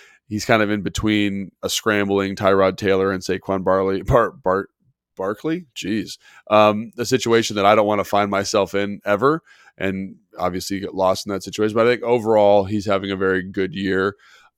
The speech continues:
Uh, can he be the Mike? I don't know if that's something you wanna do. I'd like to get bo-, both those athletes on the field.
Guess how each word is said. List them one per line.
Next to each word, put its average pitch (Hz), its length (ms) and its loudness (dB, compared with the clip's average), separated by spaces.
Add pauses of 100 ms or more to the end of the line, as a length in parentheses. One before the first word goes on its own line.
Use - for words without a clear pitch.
Uh, 98 480 4
can 107 240 -4
he 113 140 -4
be 107 200 -4
the 95 120 -8
Mike? 92 320 -2 (240)
I 104 80 -2
don't 101 200 -2
know 107 200 2
if 117 80 -4
that's 107 200 -4
something 113 300 -10
you 113 100 -10
wanna 117 200 -4
do. 127 440 -4 (120)
I'd 98 160 0
like 110 200 4
to 120 80 -10
get 113 200 -6
bo-, 101 160 0
both 110 220 0
those 101 200 0
athletes - 420 0
on 110 120 -2
the 113 80 -6
field. 131 340 -2